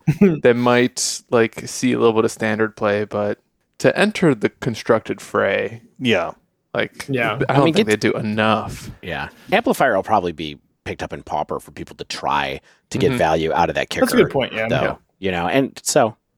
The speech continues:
Speaker 4: I think the wizard thing is a point, is a good point as far as, uh, Wizards Lightning goes and things like that.
Speaker 2: Not
Speaker 4: The
Speaker 2: a
Speaker 4: last
Speaker 2: Pauper
Speaker 4: card
Speaker 2: card, though.
Speaker 4: What's that? No,
Speaker 2: Wizards
Speaker 4: it's not.
Speaker 2: Lightning,
Speaker 4: I
Speaker 2: not
Speaker 4: just
Speaker 2: Pauper.
Speaker 4: double checked to make sure.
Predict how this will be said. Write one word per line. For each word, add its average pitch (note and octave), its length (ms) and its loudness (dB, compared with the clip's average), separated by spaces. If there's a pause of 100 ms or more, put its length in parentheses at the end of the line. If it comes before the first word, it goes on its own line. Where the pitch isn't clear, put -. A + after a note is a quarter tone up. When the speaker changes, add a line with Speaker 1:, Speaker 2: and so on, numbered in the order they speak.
(340)
Speaker 4:
I C#3 80 2
think F#3+ 140 2
the C3+ 80 0
wizard A2 320 0
thing G2+ 180 0
is G2 140 0
a F#2 40 -10
point, F2+ 380 -6
is F#2+ 180 -4
a F#2+ 60 -4
good D#2+ 200 -6
point E2+ 220 -8
as D#2 120 -8
far D#2+ 240 -4
as, D#2 260 -6 (340)
uh, D2+ 300 -10
Wizards D#2+ 320 -10
Lightning C#2+ 280 -10
goes C#2 320 -8
and D#2 80 -20
things D2 200 -18
like C#2+ 140 -12
that. C2+ 280 -6 (480)
Speaker 2:
Not C3+ 140 2
Speaker 4:
The G#2 60 4
Speaker 2:
a - 0 -
Speaker 4:
last D3+ 180 4
Speaker 2:
Pauper D3+ 100 2
Speaker 4:
card D3+ 120 2
Speaker 2:
card, D#3+ 120 2
though. A2+ 280 4 (540)
Speaker 4:
What's F#2+ 180 -6
that? C3+ 160 -2 (160)
No, A2+ 80 0
Speaker 2:
Wizards A2 300 4
Speaker 4:
it's A#2+ 40 0
not. B2 120 6
Speaker 2:
Lightning, F2 160 2
Speaker 4:
I A2+ 40 4
Speaker 2:
not A#2 80 4
Speaker 4:
just A#2+ 140 0
Speaker 2:
Pauper. - 80 4
Speaker 4:
double G#2 160 2
checked F#2 260 -2
to G#2 80 -6
make F#2 160 -4
sure. E2+ 380 -4